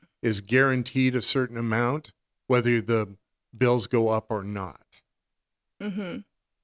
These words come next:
Speaker 1: But on a full service lease, he can pay more money be if the bills go up, the electricity goes up. I'm not saying that's what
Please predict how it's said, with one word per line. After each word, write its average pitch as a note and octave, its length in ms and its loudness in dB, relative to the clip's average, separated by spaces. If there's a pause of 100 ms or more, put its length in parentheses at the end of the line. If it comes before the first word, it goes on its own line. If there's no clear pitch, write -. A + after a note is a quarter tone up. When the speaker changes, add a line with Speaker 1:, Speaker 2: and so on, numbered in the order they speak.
(140)
Speaker 1:
But A#2+ 320 0 (160)
on A#2 240 -4
a G#2+ 160 -6
full A3 360 2
service G#2+ 520 -2
lease, G2+ 560 -6 (420)
he C3 80 0
can A2 600 -4 (1000)
pay C#3 180 0
more A#2 260 0
money A2+ 640 0
be A#2+ 120 0
if - 160 -6
the A2 80 -10
bills B2 320 2
go D#2+ 220 -10
up, - 160 -20 (720)
the A#2+ 100 2
electricity A2 480 -2
goes E2+ 300 -16
up. - 160 -20 (1200)
I'm F#2 80 -20
not E2 160 -20
saying D2 160 -20 (120)
that's - 180 -20
what - 80 -20